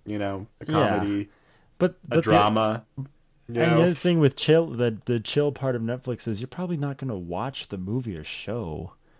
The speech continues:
Speaker 2: So, like,
Speaker 1: Yeah.
Speaker 2: why put The Lighthouse on? And on Blu-ray? Like, come on, you're
Speaker 1: <laughs>
Speaker 2: wasting, you're
Speaker 1: Okay.
Speaker 2: wasting it.
Speaker 1: Okay.
Speaker 2: You're wasting
Speaker 1: Maybe
Speaker 2: it.
Speaker 1: they, maybe they don't have an Amazon like I do. You know what? I don't have an Amazon, so, like,
Speaker 2: No,
Speaker 1: I'd
Speaker 2: I'm,
Speaker 1: get it
Speaker 2: no,
Speaker 1: on
Speaker 2: no,
Speaker 1: Blu-ray.
Speaker 2: no.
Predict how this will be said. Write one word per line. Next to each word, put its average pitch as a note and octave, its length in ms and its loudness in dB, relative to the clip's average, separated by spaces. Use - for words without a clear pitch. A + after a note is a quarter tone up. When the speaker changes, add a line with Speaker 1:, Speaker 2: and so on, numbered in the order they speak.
Speaker 2:
So, G#2+ 260 0
like, G#2+ 100 4
Speaker 1:
Yeah. B2+ 240 4
Speaker 2:
why C3+ 360 -2
put C#3 300 -2
The A#2+ 100 -2
Lighthouse G#2+ 580 -4
on? D2 280 -10
And A#2+ 120 0
on B2 160 4
Blu-ray? A#2+ 680 0
Like, C#3 260 -8
come B2 220 -10
on, A2+ 220 -6
you're D#3+ 140 -4
Speaker 1:
<laughs> - 0 -
Speaker 2:
wasting, D3+ 360 0
you're F3 120 2
Speaker 1:
Okay. F3 80 2
Speaker 2:
wasting C#3+ 400 2
it. G#2+ 40 4
Speaker 1:
Okay. F#2 360 0
Speaker 2:
You're G3 120 4
wasting G3+ 420 6
Speaker 1:
Maybe A#3+ 140 6
Speaker 2:
it. A3+ 40 8
Speaker 1:
they, G3 100 2
maybe A#3 120 2
they A3 140 0
don't F#3+ 160 4
have D#3 120 4
an C#3+ 100 4
Amazon A2 500 2
like G#2 180 0
I G2+ 160 4
do. F#2 180 -4
You A#2 160 0
know C#3+ 160 4
what? C3+ 320 4
I C3+ 140 4
don't E3 140 4
have C3 100 6
an B2+ 80 2
Amazon, G2+ 500 0
so, A2+ 260 2
like, A2 280 -2
Speaker 2:
No, B3+ 120 2
Speaker 1:
I'd E3 120 8
Speaker 2:
I'm, F#3 80 4
Speaker 1:
get F3 140 4
it D#3+ 40 2
Speaker 2:
no, C#3+ 100 4
Speaker 1:
on C3+ 60 4
Speaker 2:
no, C3 80 2
Speaker 1:
Blu-ray. E3 240 2
Speaker 2:
no. D3 240 -2